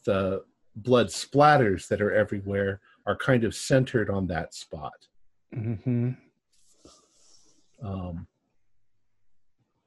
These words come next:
Speaker 1: there's almost an impression, you know, as if that was kind of the way the blood splattered.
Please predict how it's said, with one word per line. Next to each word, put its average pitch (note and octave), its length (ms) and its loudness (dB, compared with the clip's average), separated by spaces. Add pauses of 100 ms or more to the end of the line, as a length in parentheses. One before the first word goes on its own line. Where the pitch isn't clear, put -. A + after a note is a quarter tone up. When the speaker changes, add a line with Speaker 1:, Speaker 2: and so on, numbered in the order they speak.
(1040)
Speaker 1:
there's G#2 260 2
almost A#2 440 0
an G#2 100 0
impression, F2+ 680 -4
you F#2 100 -8
know, F#2+ 140 -6
as F2 160 -6
if F#2+ 180 -6
that F#2 180 -4
was F#2+ 300 -6 (100)
kind A2 200 -2
of F#2 60 -4
the F#2+ 60 -4
way F#2 180 -4
the E2+ 120 -8
blood F2+ 280 -4
splattered. D#2 640 -12